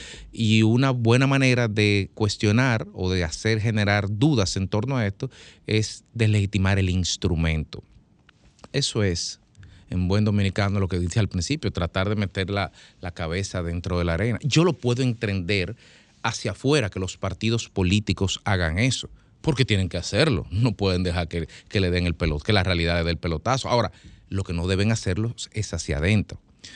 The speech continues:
Lo que no deberíamos estar es en lo que lamentablemente estamos desde hace treinta años, cuando empezaron a hacer encuestas en la República Dominicana,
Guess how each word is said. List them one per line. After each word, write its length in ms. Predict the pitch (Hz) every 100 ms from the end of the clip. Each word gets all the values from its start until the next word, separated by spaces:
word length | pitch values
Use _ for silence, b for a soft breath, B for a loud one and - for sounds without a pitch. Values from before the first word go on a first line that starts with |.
| B B
Lo 120 | - 180
que 100 | 190
no 80 |
deberíamos 560 | 233 294 233 202 202 -
estar 400 | - - 151 131
es 220 | 147 -
en 160 | 147 135
lo 100 | 127
que 120 | 127
lamentablemente 1040 | 120 113 113 110 101 165 190 127 127 107 98
estamos 580 | - 113 104 90 - -
desde 200 | 87 92
hace 240 | 95 110
treinta 600 | - - - 82 107 104
años, 220 | 101 87
cuando 220 | 85 90
empezaron 400 | 78 82 87 98
a 20 | 90
hacer 160 | -
encuestas 400 | 85 80 90 -
en 40 | 85
la 80 |
República 500 | 80 73 73 78 -
Dominicana, 640 | 104 101 117 - 78 92